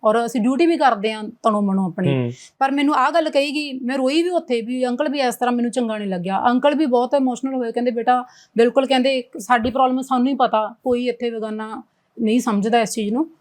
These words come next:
Speaker 1: ਪਰ ਜੋ ਵੀ ਆ, ਉਸ ਤੋਂ ਬਾਅਦ ਮੈਂ ਕੀ ਕਹਿੰਦੇ, ਮੈਨੂੰ ਉਹ ਬੰਦੇ ਨੇ ਐਵੇਂ ਕਿਹਾ ਵੀ "ਮੈਂ ਤੈਨੂੰ ਦੇਖ ਲੂੰਗਾ, ਐਂ ਕਰ ਲੂੰਗਾ।" ਫਿਰ ਮੈਂ, ਮੇਰੇ ਮਨ 'ਚ ਡਰ ਆਇਆ ਵੀ ਮੈਂ ਇੱਥੇ ਹਨੇਰੇ ਸਵੇਰੇ ਵੀ ਹੋ ਜਾਂਦਾ, ਮੈਨੂੰ ਦੂਰੋਂ ਮੈਂ ਆਉਣਾ ਜਾਣਾ,
Speaker 2: ਹੂੰ।
Speaker 1: ਕਿਸੇ ਦਾ ਕੀ ਪਤਾ ਮੇਰੇ ਨਾਲ ਕੋਈ ਹੈਪਨ ਹੋ ਜਾਵੇ,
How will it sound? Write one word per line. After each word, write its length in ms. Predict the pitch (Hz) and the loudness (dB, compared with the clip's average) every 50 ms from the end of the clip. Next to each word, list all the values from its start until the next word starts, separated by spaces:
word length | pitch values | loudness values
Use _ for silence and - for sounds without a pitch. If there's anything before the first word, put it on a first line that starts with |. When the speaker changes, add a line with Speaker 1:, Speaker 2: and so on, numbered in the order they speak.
| _ _ _ _ - | _ _ _ _ -2
Speaker 1:
ਪਰ 140 | 247 233 233 | -2 0 0
ਜੋ 200 | 190 240 233 226 | 0 0 -2 -2
ਵੀ 160 | 240 277 277 | -2 -2 0
ਆ, 60 | 262 | 0
ਉਸ 180 | 254 269 277 269 | 2 0 0 -2
ਤੋਂ 120 | 349 330 | -2 -2
ਬਾਅਦ 200 | 262 269 254 269 277 | 0 0 0 0 0
ਮੈਂ 180 | 277 277 254 240 | -2 -2 -4 -4
ਕੀ 120 | - 247 | -4 -6
ਕਹਿੰਦੇ, 220 | 233 240 240 247 | -4 -4 -4 -2
ਮੈਨੂੰ 300 | 254 254 254 254 269 302 | 0 2 2 2 2 0
ਉਹ 80 | 311 320 | 0 0
ਬੰਦੇ 200 | 320 330 285 311 | 0 0 2 2
ਨੇ 80 | 294 311 | 0 2
ਐਵੇਂ 220 | 302 320 359 311 | 2 0 0 0
ਕਿਹਾ 180 | 339 311 269 262 | 0 0 0 0
ਵੀ 100 | 269 294 | -2 -2
"ਮੈਂ 140 | 277 277 | -4 -4
ਤੈਨੂੰ 220 | - 294 277 262 240 | -4 -2 -2 -2 -2
ਦੇਖ 260 | 214 247 254 254 269 | -2 -2 -4 -4 -4
ਲੂੰਗਾ, 200 | 294 302 277 269 | -4 -2 0 0
ਐਂ 140 | 240 233 240 | -2 -2 -2
ਕਰ 180 | 240 240 220 | -2 -4 -2
ਲੂੰਗਾ।" 240 | 240 233 233 226 233 | -4 -4 -6 -6 -6
ਫਿਰ 180 | 226 247 302 302 | -6 -4 -2 2
ਮੈਂ, 140 | 320 339 320 | 2 4 4
ਮੇਰੇ 240 | 311 294 285 294 | 2 2 0 0
ਮਨ 220 | 294 277 262 240 240 | 0 2 2 2 2
'ਚ 100 | - 269 | 0 2
ਡਰ 200 | 254 247 240 233 | 2 2 2 2
ਆਇਆ 240 | 240 233 247 302 330 - - - _ - | 2 0 0 -2 -2 -6 -12 -12 _ 0
ਵੀ 80 | 254 | 2
ਮੈਂ 140 | 262 269 269 | 2 2 2
ਇੱਥੇ 500 | 269 269 - 294 294 294 285 285 - 311 | 0 -4 -4 -4 -2 0 0 -2 -2 -4
ਹਨੇਰੇ 360 | 320 320 247 254 277 254 247 | -4 -2 0 2 2 4 2
ਸਵੇਰੇ 340 | 240 240 254 240 254 247 262 | 2 0 0 0 0 2 0
ਵੀ 120 | 254 285 302 | 0 -2 0
ਹੋ 180 | 262 269 247 | 0 0 0
ਜਾਂਦਾ, 280 | 233 233 226 226 226 226 | 0 -2 -2 0 0 0
ਮੈਨੂੰ 400 | 226 226 233 226 226 226 220 208 | 0 -2 -4 -6 -8 -8 -8 -6
ਦੂਰੋਂ 300 | 220 220 226 233 240 240 | -6 -4 -2 0 0 0
ਮੈਂ 140 | 247 233 233 | 0 0 -2
ਆਉਣਾ 300 | 220 214 214 220 220 220 | -4 -4 -4 -4 -4 -4
ਜਾਣਾ, 340 | 208 214 202 214 214 220 | -4 -4 -4 -4 -6 -10
Speaker 2:
ਹੂੰ। 340 | 214 - _ _ _ - 139 | -12 -18 _ _ _ -4 -2
Speaker 1:
ਕਿਸੇ 220 | 143 302 - 339 302 | 0 0 2 2 2
ਦਾ 100 | 359 359 | 2 2
ਕੀ 140 | 302 359 | 2 2
ਪਤਾ 200 | 277 269 277 269 | 2 2 2 2
ਮੇਰੇ 200 | 262 262 262 233 | 2 2 0 0
ਨਾਲ 80 | 254 240 | -2 -2
ਕੋਈ 140 | - 262 240 | 0 0 0
ਹੈਪਨ 240 | 247 233 - 233 220 | 0 -2 -2 -4 -4
ਹੋ 140 | 202 220 | -4 -4
ਜਾਵੇ, 260 | 196 190 175 180 175 | -6 -6 -8 -10 -12